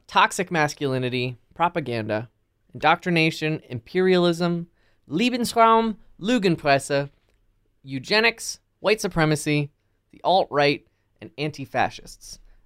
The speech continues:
Um, these are terms just to keep your ear out for, and as we come across them, uh, I'd like to discuss them in more detail. But for now,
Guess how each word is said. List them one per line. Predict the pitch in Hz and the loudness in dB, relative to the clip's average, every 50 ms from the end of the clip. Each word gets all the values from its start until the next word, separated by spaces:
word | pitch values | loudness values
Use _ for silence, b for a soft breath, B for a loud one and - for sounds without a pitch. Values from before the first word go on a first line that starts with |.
| _ _ | _ _
Um, | - 131 131 131 - 123 120 110 104 92 131 - _ _ _ _ _ _ - | -4 -2 0 2 2 2 0 -2 -4 -10 -14 -18 _ _ _ _ _ _ -14
these | 175 170 165 165 147 - | -10 -6 -6 -4 -6 -2
are | - 131 139 139 - | 0 2 2 2 0
terms | - - 185 170 170 170 156 - | -2 -4 -2 0 0 0 -2 -4
just | - - 151 - - | -8 -10 -10 -10 -12
to | - | -10
keep | - 185 180 - | -10 -10 -10 -10
your | - - - | -14 -8 0
ear | 202 214 220 | 2 4 6
out | 214 202 196 202 | 6 6 4 2
for, | - - 214 226 247 240 | 0 0 2 4 4 4
and | 170 165 170 | 4 2 2
as | 160 165 156 | 2 2 0
we | 160 156 | -4 -4
come | - 170 156 | -2 -2 -2
across | 147 143 - - 190 196 208 - | -2 -2 0 0 0 0 0 0
them, | - 214 220 226 226 220 - _ _ _ _ _ _ | 0 0 0 0 -2 -6 -12 _ _ _ _ _ _
uh, | - 139 143 143 139 147 | 0 2 2 4 2 2
I'd | 135 | 2
like | 151 156 147 | 0 -4 -4
to | - | -6
discuss | 139 143 143 - - 151 147 | -10 -10 -8 -8 -8 -8 -8
them | - 156 147 147 | -6 -6 -6 -4
in | 147 | -4
more | 143 143 143 143 | -2 -2 -4 -4
detail. | 143 - 175 180 - 208 202 | -6 -8 -12 -6 -2 -2 0
But | 190 196 185 175 | 0 -2 -4 -6
for | - - 190 | -6 -6 -2
now, | 202 226 233 - 220 | 0 0 0 0 -2